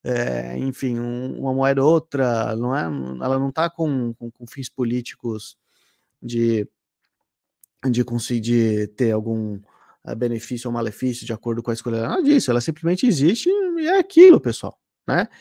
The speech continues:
Então, o, por que que, eh, o dinheiro, sobretudo o dinheiro de reserva de valor, porque o dinheiro do dia a dia, aí eu duvido, né? Acho que aí, eh, não vai ter emissão por várias que-, não vai deixar de ter emissão dos governos por várias questões e tal. Mas o de reserva,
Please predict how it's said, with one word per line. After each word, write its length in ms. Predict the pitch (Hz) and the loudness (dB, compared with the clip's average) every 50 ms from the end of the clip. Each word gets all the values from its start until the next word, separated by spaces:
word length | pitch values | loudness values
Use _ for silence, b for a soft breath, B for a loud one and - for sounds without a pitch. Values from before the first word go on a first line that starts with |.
| b b b b | b b b b
Então, 180 | _ 233 262 262 | _ -2 0 0
o, 360 | 214 175 208 208 - - 170 | 0 0 0 0 0 -2 -2
por 160 | - 240 233 | -2 -2 -2
que 140 | - 330 - | 0 -2 -2
que, 380 | - - 220 190 165 147 151 b b b b b b b b b _ | -2 2 4 4 4 4 2 b b b b b b b b b _
eh, 380 | - 117 117 117 117 120 113 - - | -4 -2 0 0 0 0 -4 -4 -4
o 120 | 143 135 | -4 -4
dinheiro, 480 | 120 120 131 143 170 180 160 131 - - _ | -2 0 0 2 4 4 2 2 -2 -4 _
sobretudo 540 | - 143 131 131 127 - - 208 185 156 135 | -6 -4 -4 -4 -6 -4 -2 0 0 2 2
o 80 | 127 | 2
dinheiro 340 | 120 123 123 123 123 120 117 | 0 0 0 0 0 0 0
de 100 | 113 - | -2 -2
reserva 600 | 110 110 107 104 107 123 139 165 165 147 127 113 | -4 -4 -6 -4 0 2 2 2 2 0 -2 -4
de 100 | 107 117 | -4 -4
valor, 300 | 110 104 107 123 135 139 | -6 -4 -2 -2 -2 -2
porque 160 | - - - | -4 -6 -2
o 120 | 294 349 294 | 0 0 2
dinheiro 460 | - 214 233 247 226 208 180 - - _ _ _ | 2 2 2 2 4 4 2 2 0 _ _ _
do 240 | 139 143 143 139 135 | -10 -4 -4 -4 -2
dia 180 | 131 151 143 | 0 0 -2
a 40 | 120 | -2
dia, 300 | 113 117 123 143 147 131 | -2 -4 -4 -2 0 0
aí 80 | 147 220 | 0 -2
eu 100 | 269 214 | -4 -4
duvido, 640 | 180 190 123 110 113 120 120 117 110 113 110 110 - 95 | -4 -4 -4 -4 -4 -2 -2 -2 -2 -4 -8 -10 -6 -4
né? 400 | 110 127 143 135 113 104 101 101 | -2 -2 0 0 -2 -4 -6 -8
Acho 180 | 110 113 - - | -10 -14 -16 -16
que 140 | _ 131 123 | _ -8 -4
aí, 360 | 117 117 127 135 135 127 120 B B B B B B B B B _ _ | -4 -2 -2 0 -2 -2 -4 B B B B B B B B B _ _
eh, 160 | 123 117 117 | -10 -8 -4
não 100 | 123 127 | -4 -2
vai 140 | 120 117 107 | 0 0 -2
ter 160 | - - 107 | 0 -2 -6
emissão 460 | 107 120 147 - - - 117 123 117 110 | -6 -4 -4 -6 -2 0 0 0 0 -2
por 160 | - 107 113 | -4 -6 -6
várias 240 | - 113 113 113 - | -4 -6 -6 -6 -8
que-, 140 | - 123 | -8 -6
não 100 | 120 117 | -4 -2
vai 220 | 110 123 123 120 110 | 0 2 2 2 0
deixar 360 | 117 117 120 110 - 117 107 | -2 -6 -8 -6 -4 -6 -6
de 60 | 104 | -4
ter 100 | - 107 | -4 -6
emissão 420 | 107 107 110 - - 110 104 101 b b b b b b b _ | -4 -4 -6 -6 -8 -8 -8 -8 b b b b b b b _
dos 140 | - 117 120 | -8 -6 -2
governos 360 | 120 117 110 117 117 117 - | -2 0 0 0 -2 -2 -6
por 120 | 127 123 117 | -8 -6 -4
várias 240 | 110 104 113 - | -2 -4 -4 -4
questões 360 | - 139 127 - - 127 123 117 | -6 -6 -6 -4 -4 -4 -4 -2
e 20 | |
tal. 120 | - 104 B B B B B B B _ | -6 -8 B B B B B B B _
Mas 160 | 247 311 330 | 0 4 4
o 60 | 330 | 4
de 80 | 311 233 | 6 6
reserva, 640 | 156 143 120 113 123 139 185 226 220 165 170 | 6 4 4 4 4 2 2 2 -2 -2 -4